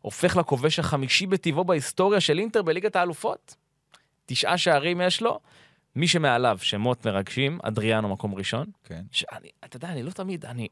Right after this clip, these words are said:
Speaker 1: אני לא, לא קלטתי כמה הוא היה גדול, אדריאנו.
Speaker 2: בשנים שהוא שיחק, הוא באמת
Speaker 1: בדיוק.
Speaker 2: ב-, ב-, הוא היה גדול.
Speaker 1: יש לו ארבעה עשר שערי
Speaker 2: כן.
Speaker 1: ליגת האלופות באינטר, וה-, והיה לו פיק נורא קצר.
Speaker 2: נכון.
Speaker 1: זה מטורף כמה,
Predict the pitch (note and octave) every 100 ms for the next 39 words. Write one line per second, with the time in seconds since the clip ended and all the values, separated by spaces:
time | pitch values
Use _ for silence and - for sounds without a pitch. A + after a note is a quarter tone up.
0 | - C3 A2+ A2+ B2 - C#3+ F3 - -
1 | _ _ - C3 B2 - G3 - E3+ G#3
2 | F3+ D#3+ A2+ B2 A2 F2 F2 F2 D#2+ E2
3 | F#2+ F#2+ G2 - G2+ A2+ D3+ D3 A#2+ -
4 | - - C#3 - F#2 F#2+ A2 E3+ G2+ G#3
5 | C#3 F#2+ F#2 G2 G#2 G2 F2+ F#2+ E2+ B3+
6 | G#3 C#3+ E3 A#3 - G#3+ - C3+ A2+ B2+
7 | F3 F#2 F2 _ - B2 F3+ - D#3 C#3
8 | - F3+ G3 C3+ C3+ E3+ G#3 B3+ B2+ C#3
9 | G3 _ _ _ _ - G#2+ C#3+ - C3
10 | B2 D3 G#3+ - A#3+ A3 G3 C3+ C3+ A3
11 | F3+ - F3+ F#3 F2+ - G#2 - - _
12 | _ _ - G2+ A2 B2 A#2+ - A#2 D#3+
13 | E3 - D3+ E3 D#3